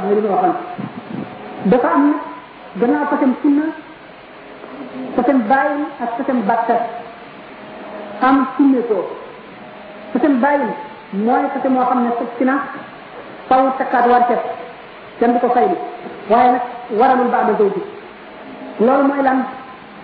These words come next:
Mooy buñ ko fasee, ñaari fase nga ko fasee ndoo, toog ba idda ji jeex, wala mel waaye idda ji jeex na. Te i-, bu idda ji fasee jeex rek, ndax idda dañ ko limaale ci daanaka ci biir sëy la. Ndax boo, bu fekkee ne dañ ko fase,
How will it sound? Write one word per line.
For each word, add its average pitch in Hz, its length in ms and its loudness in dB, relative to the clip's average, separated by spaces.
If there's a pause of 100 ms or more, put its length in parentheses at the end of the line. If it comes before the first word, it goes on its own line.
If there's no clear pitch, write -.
Mooy 247 400 2
buñ 262 140 2
ko 269 100 -2
fasee, 262 360 2 (440)
ñaari 262 320 2
fase 269 180 -2
nga 240 100 0
ko 233 100 -2
fasee 233 220 0
ndoo, 220 200 4 (400)
toog 240 180 4
ba 240 120 4
idda 226 140 4
ji 202 160 -2
jeex, 226 140 2 (120)
wala 214 160 4
mel 226 200 2
waaye 226 260 4
idda 208 120 4
ji 202 160 2
jeex 214 140 0
na. 214 100 -4 (640)
Te 285 80 4
i-, 330 280 4
bu 240 80 2 (100)
idda 294 140 4
ji - 100 0
fasee 254 240 0
jeex 240 180 4
rek, - 140 2 (320)
ndax 311 200 4 (380)
idda 277 200 6
dañ 285 160 2
ko 277 80 0
limaale 254 380 4
ci 262 80 0 (240)
daanaka 240 300 4
ci 233 60 -2
biir 233 180 2
sëy 202 120 6
la. 185 80 2 (300)
Ndax 254 180 2 (440)
boo, 285 200 6 (440)
bu 240 120 0
fekkee 277 240 0
ne 247 80 2
dañ 240 160 2
ko 240 120 4
fase, 240 180 2